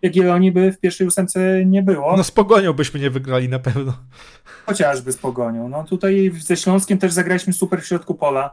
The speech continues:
Speaker 1: Zdominowaliśmy
Speaker 2: No,
Speaker 1: to.
Speaker 2: przycisnęliśmy Śląsk.
Speaker 1: No. I powiedzmy sobie szczerze, pod tym względem, e,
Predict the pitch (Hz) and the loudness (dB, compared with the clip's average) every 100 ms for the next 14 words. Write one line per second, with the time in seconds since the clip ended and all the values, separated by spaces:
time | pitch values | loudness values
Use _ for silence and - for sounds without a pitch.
0 | _ _ _ _ _ _ - 160 156 151 | _ _ _ _ _ _ -8 -4 -2 -2
1 | 143 135 185 202 170 131 139 - 180 151 | 0 -2 -2 -6 -4 -4 -4 -6 -6 -6
2 | 135 127 123 127 117 - _ _ _ _ | -8 -10 -10 -10 -12 -16 _ _ _ _
3 | _ _ _ _ _ - 160 - _ _ | _ _ _ _ _ -16 -14 -14 _ _
4 | _ _ _ 190 196 208 214 220 226 226 | _ _ _ -4 -2 2 2 2 2 0
5 | 233 233 220 _ _ _ _ - 214 208 | 0 -2 -4 _ _ _ _ -2 0 0
6 | 214 220 208 196 190 180 185 196 190 165 | 0 0 -2 0 0 0 -2 0 0 0
7 | 160 156 160 175 175 175 175 175 | -2 0 -2 0 0 0 -2 -4